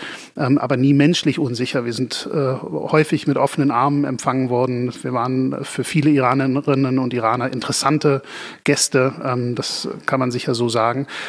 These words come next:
Äh, und das hat's natürlich auch uns sehr leicht gemacht, also diese herzliche, willkommen heißende Art der Iranerinnen und Iraner.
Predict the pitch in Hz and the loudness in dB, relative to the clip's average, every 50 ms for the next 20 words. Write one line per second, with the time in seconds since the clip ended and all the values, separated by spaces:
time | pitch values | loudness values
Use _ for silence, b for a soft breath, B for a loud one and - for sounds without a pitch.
0 | B B - 127 131 127 131 127 - - - - - 131 - 135 120 135 143 - | B B 0 2 2 4 2 2 0 0 0 0 -2 0 0 2 2 2 0 4
1 | - 135 117 - - - - - - - - 143 117 - - 143 117 117 113 120 | 2 2 2 2 -6 -12 -12 -14 -12 -4 -2 -2 0 2 2 2 2 4 2 2
2 | 120 - - 117 107 98 - - 131 110 117 117 113 - 120 101 120 123 131 - | 0 -2 -4 -4 -4 -4 -2 -2 -2 -2 -2 -2 0 0 0 2 2 0 0 0
3 | - 131 120 - 135 113 107 120 113 - - 135 131 127 113 120 127 123 - - | -4 -4 -2 -2 -2 -2 0 -2 -2 0 0 0 0 0 0 0 0 -2 -2 0
4 | 120 117 113 113 110 117 127 - - 120 120 123 113 110 113 117 120 117 117 117 | 0 0 2 2 2 0 0 0 -2 -4 -4 -2 -2 0 0 0 0 -2 -2 -2
5 | 120 120 - 120 120 - 110 107 113 113 - | -2 -2 -2 -4 -4 -2 -4 -4 -4 -6 -8